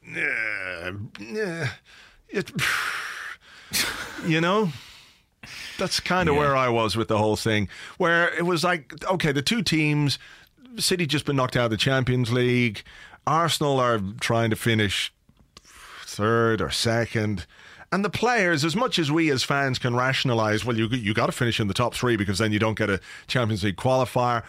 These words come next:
Speaker 1: I think there's probably been a touch of demotivation, uh, amongst the Arsenal players. And it's
Speaker 2: Hmm.
Speaker 1: not as if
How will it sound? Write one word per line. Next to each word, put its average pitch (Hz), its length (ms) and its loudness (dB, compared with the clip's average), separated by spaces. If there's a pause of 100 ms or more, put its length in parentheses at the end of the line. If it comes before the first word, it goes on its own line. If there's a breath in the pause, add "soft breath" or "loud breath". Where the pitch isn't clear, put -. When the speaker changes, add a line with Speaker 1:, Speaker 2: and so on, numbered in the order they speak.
(240 loud breath)
Speaker 1:
I 131 80 2
think 185 160 0
there's 170 100 0
probably 165 300 0
been 131 180 0
a 123 80 0
touch 165 300 0
of 117 180 -2 (840 loud breath)
demotivation, 120 960 2 (340 loud breath)
uh, 110 180 0
amongst 123 340 2
the 117 100 4
Arsenal 107 340 0
players. 85 520 -2 (360 loud breath)
And 139 200 0
it's 135 100 2
Speaker 2:
Hmm. 110 80 2
Speaker 1:
not 196 160 2
as 147 140 2
if 156 320 0